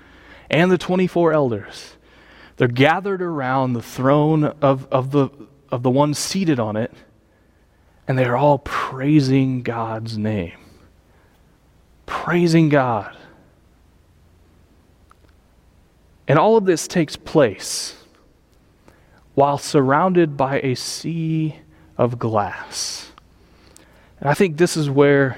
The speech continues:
this vision of the throne room really, really, really speaks to us.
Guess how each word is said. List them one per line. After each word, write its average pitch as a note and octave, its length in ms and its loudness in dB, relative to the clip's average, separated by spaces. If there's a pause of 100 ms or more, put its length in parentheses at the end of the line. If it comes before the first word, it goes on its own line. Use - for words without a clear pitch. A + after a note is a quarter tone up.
this C3+ 200 2
vision C3 400 0
of A#2 60 -4
the A#2 80 -4
throne C3 420 -2
room A2+ 320 -2 (480)
really, D3+ 480 4
really, D3+ 540 2
really D3 360 4
speaks - 560 -4
to C3 320 -2
us. - 500 -6